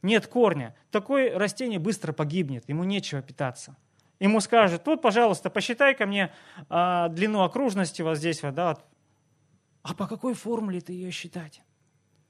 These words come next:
То ли пи р в квадрате, то ли два пи р в квадрате, то ли два пи, то ли пи на четыре. И начинаешь вспоминать. <clears throat> У меня один б-, брат, вот мы щас отдыхали в Кисловодске, мы разговаривали, он говорит:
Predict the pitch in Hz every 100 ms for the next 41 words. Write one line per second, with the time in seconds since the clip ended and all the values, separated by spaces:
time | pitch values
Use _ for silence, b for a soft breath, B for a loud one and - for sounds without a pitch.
0 | _ - 226 196 196 214 190 - 185 175
1 | 180 175 156 143 202 180 143 196 208 190
2 | 180 - - 165 160 156 151 156 202 156
3 | 135 139 139 170 214 B B - 175 160
4 | 185 165 143 143 180 233 202 170 B 143
5 | - 190 190 190 202 165 - 175 175 160
6 | 131 - _ 202 185 - _ _ _ _
7 | _ _ _ _ _ _ - 143 165 156
8 | 151 147 147 143 160 170 190 170 143 156
9 | 151 170 151 151 - 247 214 - 175 190
10 | 185 180 - 151 127 b b - 170 151
11 | 175 254 269 202 180 170 165